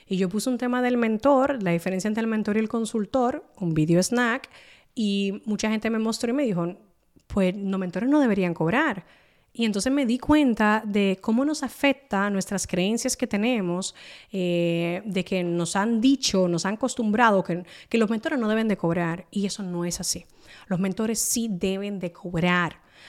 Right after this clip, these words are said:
O sea, am, hay un tipo que es súper, súper experto que se llama Alan Weiss, ¿vale? Em, en temas de consulting. Todo lo de él,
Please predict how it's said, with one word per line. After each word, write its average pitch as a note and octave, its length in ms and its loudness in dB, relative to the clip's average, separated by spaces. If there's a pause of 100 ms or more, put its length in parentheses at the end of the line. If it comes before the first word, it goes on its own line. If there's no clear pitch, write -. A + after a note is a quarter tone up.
(180)
O G3+ 80 -6
sea, G3 640 0
am, G3 600 -4
hay G#3 180 -2
un C#4+ 100 0
tipo A#3+ 460 -2
que F3+ 260 0
es F3+ 80 -2
súper, A#3 480 0
súper G#3 300 -4
experto F#3+ 520 -2
que G3 80 -4
se F#3 120 -4
llama F3 380 -2
Alan F#3 460 0
Weiss, F3+ 400 2 (380)
¿vale? F3+ 640 -4
Em, E3+ 560 -4
en F#3+ 120 -6
temas F3+ 240 -4
de F#3 80 -4
consulting. F3+ 600 -2 (100)
Todo A#3 360 2
lo B3+ 100 0
de F3 400 2
él, A3+ 200 -4